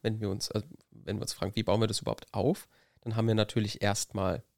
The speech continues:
bei Paragraph neunundvierzig Absatz drei Satz eins Nummer eins die Anwendbarkeit zu prüfen,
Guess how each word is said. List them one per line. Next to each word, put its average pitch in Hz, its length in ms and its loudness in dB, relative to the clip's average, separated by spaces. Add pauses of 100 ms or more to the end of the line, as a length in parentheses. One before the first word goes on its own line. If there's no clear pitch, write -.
(420)
bei 95 160 0
Paragraph - 400 -6
neunundvierzig - 420 -2
Absatz - 320 -6
drei 95 260 0
Satz 95 240 -6
eins - 300 -4
Nummer 104 260 -4
eins - 200 -6
die - 180 -8
Anwendbarkeit 160 760 -2
zu - 140 -10
prüfen, 208 360 -2